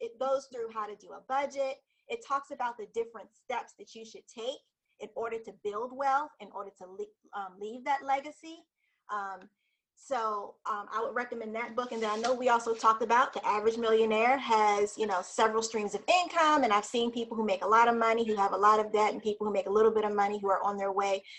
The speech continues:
to becoming, um, to be, you know, on their way to becoming millionaires. So another book that I would recommend is Chris Hogan's Everyday Millionaires, which is a guide that just talks about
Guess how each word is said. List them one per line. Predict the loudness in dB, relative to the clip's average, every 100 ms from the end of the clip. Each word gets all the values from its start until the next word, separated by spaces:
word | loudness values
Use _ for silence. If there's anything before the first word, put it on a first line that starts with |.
| -6
to | -4
becoming, | -4 -2 0 2 0 -6 0
um, | 4 4 4 0 -8 -18 _ -20 -20 _ -6
to | -4
be, | -4 -8 0
you | 2
know, | 2
on | 2 2
their | 2
way | 0
to | -2
becoming | -2 -2 2
millionaires. | 4 4 2 2
So | 2
another | 4 4 4
book | 2
that | 4
I | 6
would | 6
recommend | 4 0 0 0 0 4
is | 2 2 0
Chris | 4 4 4 -6 4
Hogan's | 8 8 6 0 -2 -2 4
Everyday | 10 10 8 2 4 6 8 8
Millionaires, | 6 6 4 2 -6 -12 -18 _ _ _ _
which | 4 6 6 4
is | 6 8 6 4
a | 0
guide | 6 8 10 8 4
that | 2
just | 2 0 2
talks | 0 2
about | -2 0 0 0